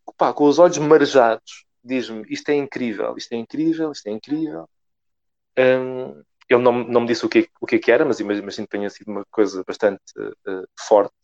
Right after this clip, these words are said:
E depois diz isto. E, e o mais incrível disto é que eu dei uma caixa de magia a um sobrinho meu que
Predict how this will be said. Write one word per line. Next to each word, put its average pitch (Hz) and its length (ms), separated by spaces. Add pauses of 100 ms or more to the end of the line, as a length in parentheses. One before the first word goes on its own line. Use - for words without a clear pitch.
(680)
E 127 60
depois 147 240
diz 147 220
isto. - 300 (680)
E, 117 500
e 123 80
o 127 40
mais 151 160
incrível 151 360
disto - 360 (220)
é 113 120
que - 240
eu 147 120
dei 143 180
uma 127 160
caixa 135 300
de 123 80
magia 117 600 (240)
a 123 60
um 127 80
sobrinho 123 440
meu 110 320 (1300)
que - 60